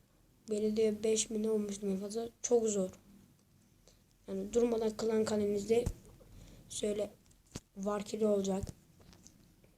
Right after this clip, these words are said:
Böyle. <clears throat> İşte böyle arkadaşlar. Sadece top var. Onu da oyunda ilk başladığınız zaman mecburi alıyorsunuz. Almamak imkansız. Barbar Kırar var bir de. Barbar Kırar'ı da almış.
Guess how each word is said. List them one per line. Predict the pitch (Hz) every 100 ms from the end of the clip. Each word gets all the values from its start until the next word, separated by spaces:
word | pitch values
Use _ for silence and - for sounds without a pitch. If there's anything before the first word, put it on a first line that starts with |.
| _ _ -
Böyle. | 180 190 190 - - - - - - - 214
<clears throat> | 240 220 208 - - _ _
İşte | - - 220 226 240
böyle | 247 240 214
arkadaşlar. | 196 202 202 262 277 - - _ _ _
Sadece | - 269 262
top | 262 269
var. | 247 254 -
Onu | 254 262 247
da | 254 403 403 -
oyunda | 226 226 233
ilk | 233 233
başladığınız | 220 - 220 214
zaman | 202 190
mecburi | 202 202 208 214 226 220
alıyorsunuz. | 208 196 - 190 233 254 - - - - - - - -
Almamak | - 226 214 208 208 208
imkansız. | 196 190 190 - 254 269 - - - - - - - - _ - - _ 240
Barbar | 254 254 254
Kırar | 262 240 233
var | 208 202
bir | 196
de. | 233 226 - _ _ _ _ -
Barbar | 196 196 196
Kırar'ı | 208 202 185
da | 185
almış. | 196 240 240 -